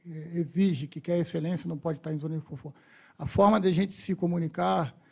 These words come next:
a forma como a gente busca, eh, ter o, o tratamento com as pessoas, em, em momento algum, eh, interfere nas cobranças. A cobra-, as cobranças podem ser feitas de várias maneiras. É um,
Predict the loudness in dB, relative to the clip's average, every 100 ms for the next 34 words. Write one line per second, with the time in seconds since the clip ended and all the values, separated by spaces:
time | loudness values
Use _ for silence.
0 | _ -20 -18 -4 -2 0 -2 -4 -4 -4
1 | -6 -10 0 0 0 -2 -6 -8 _ _
2 | _ -6 -4 -6 0 2 2 -2 -4 -2
3 | 0 -2 -2 -6 -8 -6 -4 2 2 2
4 | 0 2 2 0 -4 -10 -14 -16 -8 -4
5 | -2 -2 0 0 2 2 2 2 -2 -10
6 | _ _ -8 -4 -2 -2 -2 0 -2 0
7 | 0 2 0 -2 -2 -2 -2 -4 -6 -10
8 | -8 -8 -6 -6 -4 -2 -2 -4 -2 0
9 | 0 -2 -2 -2 -2 -4 -4 -2 -2 -2
10 | -4 -4 -8 -12 -12 -10